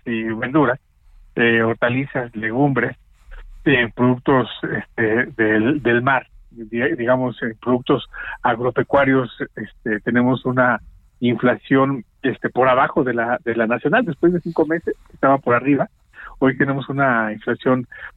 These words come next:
de productos agropecuarios de cero punto treinta y cinco y la inflación nacional general está en cero punto, este, cuarenta y seis. Esto es en, en, en, este, productos no procesados,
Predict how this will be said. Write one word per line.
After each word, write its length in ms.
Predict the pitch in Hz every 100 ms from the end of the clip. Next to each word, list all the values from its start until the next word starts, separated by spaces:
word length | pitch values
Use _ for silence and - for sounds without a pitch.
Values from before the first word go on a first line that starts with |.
| -
de 320 | 113 113 107
productos 320 | 120 127 131
agropecuarios 720 | 143 113 117 107 127 131 131 117 -
de 520 | 117 113 110 110 113 113
cero 200 | 135 123
punto 260 | 131 131
treinta 260 | 117 110 110
y 60 | 107
cinco 320 | 190 185 135
y 60 |
la 80 | 107
inflación 440 | 107 110 110 135 127
nacional 480 | 127 123 120 123 - _ _ _ _
general 400 | 123 120 123 127
está 240 | 113 -
en 140 | 120 113
cero 180 | 123 120
punto, 480 | - 117 117 101 - _ _ -
este, 300 | 110 - 117
cuarenta 340 | 117 117 123
y 40 | 117
seis. 180 | - - _ _ _ _ -
Esto 580 | 151 - 202 214 160
es 240 | 139 151 170
en, 440 | - 165 120 117 123
en, 260 | 110 113 -
en, 440 | 104 107 107 107 _
este, 260 | 120 110 101
productos 480 | - 117 131 143 123
no 160 | 127
procesados, 500 | 117 123 120 156 143